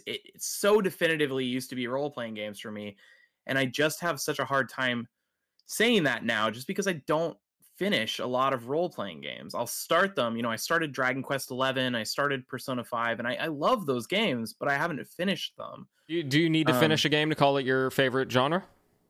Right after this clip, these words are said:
Speaker 1: Uh, not necessarily, but it's, I, it's definitely, having a conclusion to a game is really important to me. I
Speaker 2: Okay.
Speaker 1: actually walked away from comics for the most part because they often don't <laughs> have endings. Um,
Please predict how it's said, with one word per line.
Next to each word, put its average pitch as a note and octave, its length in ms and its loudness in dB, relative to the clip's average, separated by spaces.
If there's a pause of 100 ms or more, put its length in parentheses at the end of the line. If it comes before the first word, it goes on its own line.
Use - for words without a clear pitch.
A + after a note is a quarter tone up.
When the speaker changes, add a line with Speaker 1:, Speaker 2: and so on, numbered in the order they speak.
(640)
Speaker 1:
Uh, - 60 0 (100)
not C4+ 320 4
necessarily, A#3 800 4
but F#3+ 240 4
it's, - 360 -4
I, - 340 -12 (300)
it's - 300 -10
definitely, G3 600 -2
having F#3 260 2
a F#3+ 60 2
conclusion C#3 600 -6
to E3+ 120 -2
a E3 40 -2
game E3 300 -2
is A#2+ 120 -4
really C3+ 200 -2
important B2 440 -6
to D3+ 60 -12
me. E3+ 260 -8 (140)
I - 80 -2
Speaker 2:
Okay. C3+ 100 0
Speaker 1:
actually B2+ 200 0
walked C3 320 0
away C3 220 4
from A#2+ 320 -2 (280)
comics C#3+ 560 0
for C3+ 140 -2
the A#2+ 60 0
most A#2 260 2
part A#2 180 2
because A#2 280 -6
they A2+ 140 -4
often A#2 500 -2
don't A2 280 -4
<laughs> - 80 -4
have C3+ 180 0
endings. C3+ 680 0 (580)
Um, A2+ 520 0